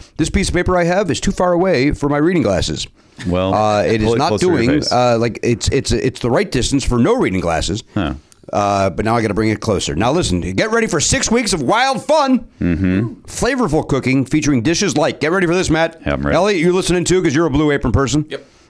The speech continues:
Speaker 1: Garlic and soy glazed shrimp
Speaker 3: Hmm.
Speaker 1: with charred broccoli and hot green pepper sauce.
Speaker 2: I'm in.
Speaker 3: Nice.
Speaker 2: A hundred percent in.
Speaker 1: Sesame chicken noodles with bok choy.
Speaker 2: Mm-hmm.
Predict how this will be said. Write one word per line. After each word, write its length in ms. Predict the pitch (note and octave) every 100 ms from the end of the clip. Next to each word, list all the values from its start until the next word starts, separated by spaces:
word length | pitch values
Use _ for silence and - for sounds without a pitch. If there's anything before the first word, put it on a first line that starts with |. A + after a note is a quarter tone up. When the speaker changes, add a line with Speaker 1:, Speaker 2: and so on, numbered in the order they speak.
| -
Speaker 1:
Garlic 580 | A2 E3 G3+ A3 A#3+ - -
and 240 | D#3 C#3+
soy 300 | A#2+ F#3+ G#3
glazed 500 | G#3 F3 G3 G3+ F#3+ -
shrimp 600 | - - G#3 B3+ C4 - _
Speaker 3:
Hmm. 260 | A#2+ B2+ G2 F2+ _
Speaker 1:
with 220 | A#2+ A#2
charred 400 | - E3 F#3 F3+
broccoli 540 | B2 F3 G3 A3 B3 C#4 - _
and 220 | - A#2+ G#2+
hot 340 | B2+ F#3 F3
green 300 | E3 G3+ G3+
pepper 320 | F#3+ A3 A3
sauce. 480 | - E3 G#2+ - -
Speaker 2:
I'm 120 | C#2 D2+
in. 280 | D2 C2+ -
Speaker 3:
Nice. 260 | G#2 - - _
Speaker 2:
A 40 | E2+
hundred 200 | F2 D#2
percent 320 | C#2 - D2+
in. 180 | C#2 C2 - _ _ _ _ _ _ _ -
Speaker 1:
Sesame 840 | - - G3 A3 A3+ A3+ A#3 B3+ -
chicken 420 | - F#3 F3+ D#3+
noodles 480 | E3+ F3+ G3 F#3+ -
with 260 | C#3 C#3+ F2+
bok 300 | F3 F#3 -
choy. 540 | - A#3 A#3 E3 F2 - -
Speaker 2:
Mm-hmm. 400 | D#2 D#2 D#2+